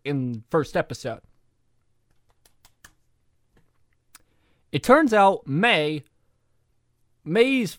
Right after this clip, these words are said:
father remarries. And,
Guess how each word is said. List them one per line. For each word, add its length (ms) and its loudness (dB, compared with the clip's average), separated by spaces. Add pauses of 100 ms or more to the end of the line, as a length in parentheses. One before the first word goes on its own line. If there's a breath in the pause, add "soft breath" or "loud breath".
father 760 0 (440)
remarries. 920 -2 (600)
And, 380 2